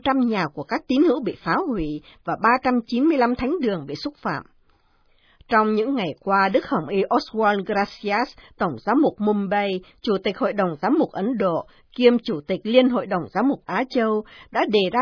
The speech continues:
quyết định trên đây và bổ nhiệm Đức cha John Bagua tiến hành vụ án. Đức cha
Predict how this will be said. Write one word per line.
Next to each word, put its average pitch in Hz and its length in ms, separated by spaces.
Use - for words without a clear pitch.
quyết 349 160
định 196 240
trên 294 220
đây 285 300
và 202 80
bổ 175 260
nhiệm 196 240
Đức 302 220
cha 254 180
John 240 440
Bagua 220 500
tiến 247 160
hành 190 280
vụ 165 100
án. 165 360
Đức 254 200
cha 233 120